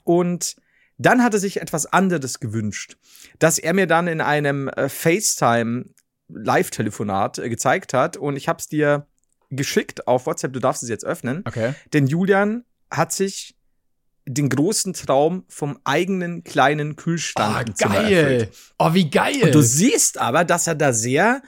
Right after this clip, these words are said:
Speaker 1: pedantisch ist mit der Einrichtung, ja,
Speaker 2: Ja.
Speaker 1: was ich sehr, sehr goldig finde. Ähm, da kommt wieder der kleine Julian in ihm durch. Ähm, und man sieht, er hat, hat's mir auch so erzählt, er hat immer zwei Gläser drin, damit die Gläser auch gut gekühlt sind.
Speaker 2: Stark,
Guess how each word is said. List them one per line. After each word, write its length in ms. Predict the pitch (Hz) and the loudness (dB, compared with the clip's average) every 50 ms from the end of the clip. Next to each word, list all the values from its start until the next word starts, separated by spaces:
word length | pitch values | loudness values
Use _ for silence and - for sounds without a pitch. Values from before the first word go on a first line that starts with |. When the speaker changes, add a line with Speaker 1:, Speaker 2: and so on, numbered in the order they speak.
| - - - - - - - _ _ - | -20 -20 -20 -20 -20 -20 -20 _ _ -8
Speaker 1:
pedantisch 580 | - 143 120 147 139 208 302 - 240 214 185 | -4 0 2 4 4 2 2 0 0 0 0
ist 200 | - - 160 - - | -2 -4 -4 -2 -2
mit 120 | 160 151 156 | -2 0 0
der 100 | 127 - | 2 2
Einrichtung, 640 | 175 220 202 165 120 123 - - - - 95 87 | 4 4 4 4 2 0 -2 -4 -8 -8 -6 -2
ja, 280 | 90 151 151 147 143 147 | 2 4 4 6 6 4
Speaker 2:
Ja. 40 | 160 | 4
Speaker 1:
was 120 | - - 151 | 2 -2 -4
ich 100 | 131 - | -6 -2
sehr, 260 | - - 214 220 202 | 2 2 2 4 4
sehr 120 | 190 175 | 4 4
goldig 380 | 156 160 175 175 139 117 104 - | 4 6 6 6 4 2 0 -2
finde. 420 | - 110 107 117 147 185 208 - _ - | -4 -2 -2 0 0 -2 -2 -6 _ -2
Ähm, 340 | 151 151 156 156 160 156 - | 0 0 0 0 -4 -4 0
da 160 | 160 165 208 | 2 2 2
kommt 180 | 226 - 247 240 | 4 2 0 2
wieder 100 | 233 220 | 2 2
der 100 | 196 180 | 2 2
kleine 240 | - - 190 190 180 | 2 2 2 2 2
Julian 340 | 160 165 175 165 139 104 90 | -2 -2 -2 -2 -2 -2 -2
in 100 | 69 92 | -4 -4
ihm 120 | 92 87 87 | -4 -4 0
durch. 240 | 104 123 170 185 - - - - - - - - _ - | 2 2 2 0 -2 -8 -20 -20 -20 -20 -20 -12 _ 0
Ähm, 280 | 156 160 165 170 185 | 2 2 2 0 0
und 120 | - 196 175 | -2 0 0
man 160 | 180 175 160 | 2 2 0
sieht, 380 | 123 147 190 233 320 - - _ - | 0 0 0 0 -2 -2 -6 _ -4
er 80 | - 139 | -2 0
hat, 180 | 165 175 - - | 0 0 2 0
hat's 140 | 202 214 | 0 2
mir 80 | 214 214 | 2 2
auch 140 | 185 160 175 | 2 0 0
so 100 | 160 170 | 2 2
erzählt, 480 | 147 139 131 - 143 147 185 220 214 - - | 2 2 2 2 2 4 4 2 2 -2 -4
er 100 | - 139 | 0 0
hat 140 | 156 151 - - | 0 0 0 0
immer 160 | 180 208 214 | -2 -2 -2
zwei 260 | - - - 139 139 | -2 0 2 2 2
Gläser 380 | 123 127 127 123 131 143 175 175 | 4 4 4 4 4 2 2 0
drin, 180 | 170 196 202 196 | 2 0 0 0
damit 200 | 190 165 147 - | 0 -2 -4 -6
die 60 | - | -2
Gläser 280 | - 139 139 151 165 | 2 2 4 4 2
auch 140 | - 127 - | 0 -2 -2
gut 180 | - 185 202 - | -2 -2 -2 -2
gekühlt 400 | - 196 - - 143 127 120 123 | -6 -10 -4 0 0 0 0 0
sind. 140 | - 165 - | -2 -2 -2
Speaker 2:
Stark, 460 | - - - 156 147 151 - 269 - | 2 4 4 6 6 6 4 2 0